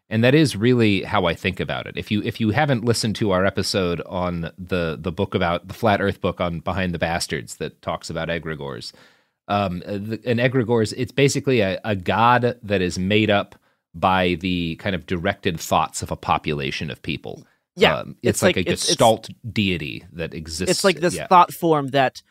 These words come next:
Speaker 1: Yeah.
Speaker 2: if people put energy into it, it almost gains its own, its, its own, like, um, uh, um,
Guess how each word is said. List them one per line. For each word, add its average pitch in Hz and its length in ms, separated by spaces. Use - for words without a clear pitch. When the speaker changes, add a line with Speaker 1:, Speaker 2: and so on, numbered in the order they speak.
Speaker 1:
Yeah. 92 260
Speaker 2:
if 143 160
people 185 260
put - 260
energy 147 640
into 156 400
it, 120 100
it 151 100
almost 156 440
gains 139 420
its 135 220
own, 139 560
its, - 220
its 156 220
own, 147 220
like, 127 280
um, 113 240
uh, 107 300
um, 98 340